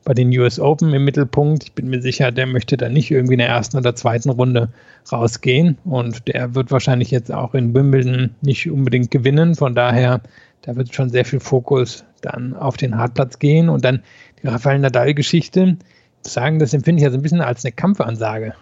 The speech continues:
Ähm, finde ich ja ganz spannend, dass der da rausgezogen hat. Ähm, hat er gesagt, war alles sehr erschöpfend. Ähm, und jetzt ist Wimbledon so nah dran.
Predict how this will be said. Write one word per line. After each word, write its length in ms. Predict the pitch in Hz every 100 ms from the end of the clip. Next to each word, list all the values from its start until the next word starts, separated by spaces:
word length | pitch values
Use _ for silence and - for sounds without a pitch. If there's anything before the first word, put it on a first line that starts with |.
| 185
Ähm, 260 | 143 123 123
finde 180 | 135 120
ich 40 |
ja 80 | 120
ganz 220 | 127 160
spannend, 420 | - 123 123 123
dass 200 | 135 120
der 320 | - 123 120 117
da 160 | 127
rausgezogen 800 | 123 123 120 - - 143 123 117
hat. 280 | 127 156 -
Ähm, 320 | 127 120 113
hat 120 | 113
er 80 | 127
gesagt, 340 | 113 135 -
war 420 | 123 117 113 117 -
alles 240 | 123 123
sehr 140 | 143
erschöpfend. 680 | 123 - 175 - 175 165 160
Ähm, 520 | 147 123 123 123 123 120 - - - _
und 240 | 135 127 120
jetzt 200 | 120 135
ist 140 | 117
Wimbledon 320 | 139 139 131
so 120 | 123
nah 220 | 117 117 117
dran. 540 | 123 135 185 185 143